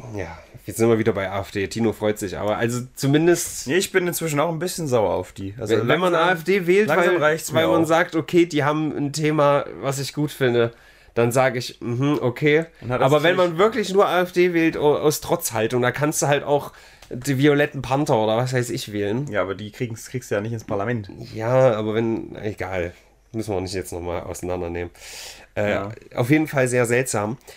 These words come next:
Speaker 1: Äh, es könnte auch mit dem El Niño zu tun haben, der
Speaker 2: Mhm.
Speaker 1: diesen Sommer,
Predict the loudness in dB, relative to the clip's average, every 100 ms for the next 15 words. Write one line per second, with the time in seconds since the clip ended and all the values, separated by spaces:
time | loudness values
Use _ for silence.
0 | -20 _ -2 0 2 0 2 -2 -2 -2
1 | -2 -6 -8 -4 -2 -2 0 0 2 2
2 | 0 -2 -4 -8 -6 -8 -8 -8 -6 -6
3 | -2 -2 0 -4 -6 -6 -4 -2 -2 0
4 | 0 -2